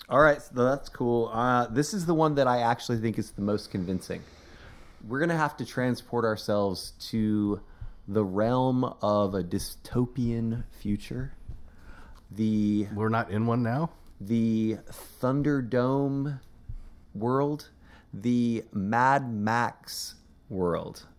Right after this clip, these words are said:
Speaker 1: the Mad Maxiverse,
Speaker 2: Okay.
Speaker 1: if you will.
Speaker 2: The Maxiverse.
Speaker 1: Uh, the <laughs> Road Warrior verse.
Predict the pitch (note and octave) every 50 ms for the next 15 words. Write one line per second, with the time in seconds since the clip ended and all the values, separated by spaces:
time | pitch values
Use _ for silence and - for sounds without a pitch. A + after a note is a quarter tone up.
0 | _ - G#2+ G#2 A#2 B2+ C3 B2 A#2 A#2+ B2 B2 B2 - - - G#2 E2 E2+ E2
1 | D#2 D#2 - - - - - - - - - - G#2 F#2+ G2+ G2+ A2+ - - -
2 | - G2+ - - G#2 G2 F#2 F#2+ F2 E2+ D#2+ E2 - - - - - A#2+ B2+ D3
3 | D3+ D3+ - - A2 A2+ G2+ G#2 F#2+ E2 D#2+ - - - - - G#2+ G2+ A#2 B2
4 | A#2+ A#2+ A#2 A#2 A#2+ A2 A2 - - - - - - - - C#3+ C#3+ - - -
5 | - - - - - - - - B2+ B2 A2+ - - B2 - - - F#3 C#3 D3
6 | D#3 C#3+ C3 B2 C3 C3+ C#3 C#3+ C3+ B2+ A#2+ A#2 A2+ G2 G2 F#2+ G2 G2+ - -
7 | - - - - - -